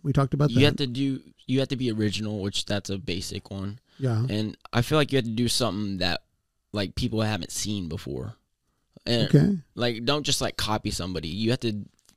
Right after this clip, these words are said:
Speaker 2: I've been trying to find, like, lately, like, stuff people haven't seen before. Like, for an example, like, on the prank channel that we have, we did the paying for the people behind you, like, in a drive-thru. But I put
Speaker 1: Mm.
Speaker 2: my, I put another car on the trailer behind me.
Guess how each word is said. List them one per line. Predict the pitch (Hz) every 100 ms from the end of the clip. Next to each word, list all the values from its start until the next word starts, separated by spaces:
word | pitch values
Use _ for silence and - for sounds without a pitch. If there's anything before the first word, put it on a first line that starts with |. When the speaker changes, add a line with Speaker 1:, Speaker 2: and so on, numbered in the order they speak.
| -
Speaker 2:
I've | 117 160
been | 151
trying | 123 123
to | 113
find, | 117 113
like, | 107 101
lately, | 110 113 113 110
like, | 98 -
stuff | 110 107
people | - 127 110
haven't | 107 101 95
seen | - 80 76
before. | - - - _ -
Like, | 117 -
for | 127
an |
example, | 113 107 120 120
like, | 110 107
on | 113 104
the | 92 73 - _ -
prank | 117 117
channel | 117 117 117
that | 110
we | 110
have, | 113 107 117 _ _ - _ -
we | 123
did | 123
the | 104
paying | - 117 120
for | 120
the | 110
people | 120 113
behind | 104 104 107 113
you, | 113
like, | 101 101
in |
a | 95
drive-thru. | 95 92 110 123 135 - _ _ -
But | 107
I | 110
put | 139 120
Speaker 1:
Mm. |
Speaker 2:
my, | 117 110 98
I | 110
put | - 127
another | 113 117 107
car | - 110
on | 107
the | 95
trailer | - 117 117 101 90
behind | 95 98 90
me. | 71 95